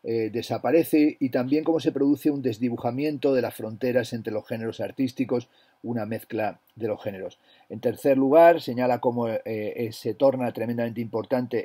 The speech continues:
el eje del espectador, o el espectador adquiere un papel ontológico fundamental, eh, y sobre todo cómo, eh,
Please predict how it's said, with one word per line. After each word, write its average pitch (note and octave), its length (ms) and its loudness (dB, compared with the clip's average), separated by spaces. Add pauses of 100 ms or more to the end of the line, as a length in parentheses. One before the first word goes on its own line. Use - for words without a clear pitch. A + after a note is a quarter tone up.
el A2+ 140 0
eje B2 280 -2
del A2 140 -6
espectador, D3 720 6 (320)
o A2+ 100 -2
el A#2 60 0
espectador B2 680 0
adquiere C3 580 2 (220)
un C3+ 160 -2
papel B2+ 400 2 (280)
ontológico A#2+ 880 2 (140)
fundamental, C3 760 0 (400)
eh, A2+ 380 2
y C3 100 -2
sobre D3 220 2
todo B2+ 280 2
cómo, B2+ 520 0
eh, G2 500 -2